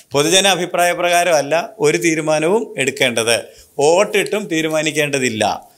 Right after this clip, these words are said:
നമ്മുടെ ഇന്നത്തെ രീതിയായിരുന്നെങ്കിൽ പരിച്ഛേദന അനുകൂലിക്കുന്നവർ കൈവക്കിയാട്ടെ,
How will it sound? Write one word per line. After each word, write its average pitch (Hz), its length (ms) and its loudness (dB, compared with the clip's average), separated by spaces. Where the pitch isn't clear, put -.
നമ്മുടെ 143 220 2
ഇന്നത്തെ 151 320 0
രീതിയായിരുന്നെങ്കിൽ 151 760 -2
പരിച്ഛേദന 156 520 2
അനുകൂലിക്കുന്നവർ 156 920 0
കൈവക്കിയാട്ടെ, 135 760 0